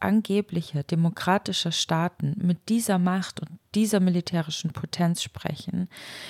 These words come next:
die wiederum in ihren eigenen Ländern eigentlich eine freie Presse haben, ist es echt verstörend.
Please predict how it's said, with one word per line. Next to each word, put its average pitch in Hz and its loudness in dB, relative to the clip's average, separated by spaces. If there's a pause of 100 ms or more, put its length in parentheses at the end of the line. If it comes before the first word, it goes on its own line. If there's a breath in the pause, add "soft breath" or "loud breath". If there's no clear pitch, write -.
(140 loud breath)
die 202 6
wiederum 202 6
in 196 0
ihren 180 0
eigenen 180 4
Ländern 151 2 (520 loud breath)
eigentlich 185 4
eine 170 4
freie 175 2
Presse 185 4
haben, 165 0 (440 loud breath)
ist 180 2
es 170 -2
echt 175 4
verstörend. 151 2